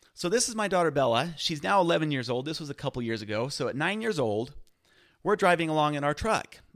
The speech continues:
And, you know, we've taught this idea of self-affirmation around the world, and I realized I hadn't tried this with my own kids. And so I look over at Bella,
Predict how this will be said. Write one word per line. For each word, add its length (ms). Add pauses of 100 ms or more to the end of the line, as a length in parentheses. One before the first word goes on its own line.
(840)
And, 140
you 60
know, 60
we've 140
taught 220
this 140
idea 200
of 60
self-affirmation 640
around 120
the 80
world, 180
and 80
I 40
realized 380
I 60
hadn't 300
tried 240
this 160
with 60
my 120
own 140
kids. 560 (580)
And 100
so 120
I 20
look 220
over 260
at 100
Bella, 420